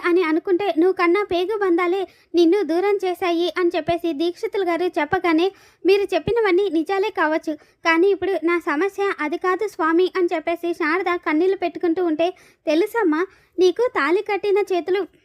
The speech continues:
మృత్యువుతో పోరాడుతున్నాయి, నీతో కలిసి బతికే అవకాశం లేదు అని, అవి నిరాశతో చచ్చిపోవాలి అని అనుకుంటున్నాయి. బ్రతికితే నీ చేతులు అందుకొని బ్రతకాలి అని ఆశ పడుతున్నాయి, ఎటు తేల్చుకోలేక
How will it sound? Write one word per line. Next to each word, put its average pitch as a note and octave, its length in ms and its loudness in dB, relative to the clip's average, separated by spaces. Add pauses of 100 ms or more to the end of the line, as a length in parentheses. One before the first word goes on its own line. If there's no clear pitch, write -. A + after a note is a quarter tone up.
(340)
మృత్యువుతో G#4+ 680 2
పోరాడుతున్నాయి, E4+ 840 -2 (300)
నీతో F#4+ 400 2
కలిసి F#4+ 260 0
బతికే F#4 360 -2
అవకాశం F#4+ 720 0
లేదు E4 240 2
అని, G4+ 380 2
అవి E4 180 -2
నిరాశతో E4+ 580 -4
చచ్చిపోవాలి G4+ 800 -2
అని F4+ 220 2
అనుకుంటున్నాయి. D#4+ 800 2 (500)
బ్రతికితే F#4 600 0
నీ F4 240 6
చేతులు F4 320 0
అందుకొని F4+ 380 2
బ్రతకాలి F#4+ 600 -2
అని F4 160 2 (120)
ఆశ D#4+ 160 0 (160)
పడుతున్నాయి, D#4+ 680 0 (300)
ఎటు D4 440 0
తేల్చుకోలేక F4 680 0